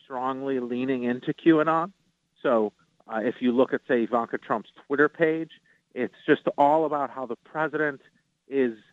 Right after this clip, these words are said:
the world's greatest champion against human trafficking. Now, human trafficking is horrific, and it's very laudable, a laudable goal to be a powerful person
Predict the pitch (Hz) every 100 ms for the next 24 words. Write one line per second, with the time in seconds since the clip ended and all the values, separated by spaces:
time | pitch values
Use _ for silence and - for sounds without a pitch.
0 | _ _ - 135 131 147 143 127 - 139
1 | 139 131 - - 139 131 139 127 120 120
2 | 110 - 143 127 113 - 139 - 120 -
3 | _ _ _ _ 156 139 131 175 151 -
4 | 143 139 - 131 120 110 - 139 196 156
5 | 135 - 110 113 _ _ _ _ _ -
6 | 147 147 135 120 139 147 147 123 120 107
7 | _ _ - 131 135 131 123 110 139 139
8 | 135 120 - 123 120 110 - _ _ -
9 | - 147 135 131 - 123 - 135 127 -
10 | 120